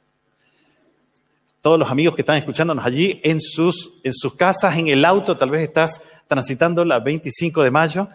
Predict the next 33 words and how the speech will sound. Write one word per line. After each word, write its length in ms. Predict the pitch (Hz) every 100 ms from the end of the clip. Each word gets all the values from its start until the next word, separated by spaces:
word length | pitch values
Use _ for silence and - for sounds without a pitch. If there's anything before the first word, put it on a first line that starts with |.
| - - - -
y 380 | 143 175 196 -
estás 240 | - 143
allí 160 | 139 143
escuchándonos. 880 | - 131 160 156 156 160 170 - _ _ _ -
Era 160 | 131
el 100 | 123
único 300 | 147 143 127
nombre 300 | 131 127 123
de 80 | 113
calle 200 | 131 127
que 80 | 117
se 140 | -
conoce 520 | 117 123 113 117 113 -
de 260 | 107 107 98
la 120 | 110
villa. 400 | 120 113 131 143 _ - _ _ _ _ _ _ _ 127
Eh, 640 | 120 117 110 110 107 -
un 100 | 147
abrazo 320 | 147 131 123 117
para 140 | 107
vos. 140 | 85
Gracias 300 | 104 127 -
por 140 | - -
quedarte 240 | 135 123
ahí. 180 | 143 160
Muchas 220 | 143 139
gracias 200 | 139 135
al 60 | 127
canal 220 | 131 135
también 240 | 135 143
por 100 | 143
estar 360 | 113 131 131 -
transmitiendo 680 | 123 113 120 151 135 120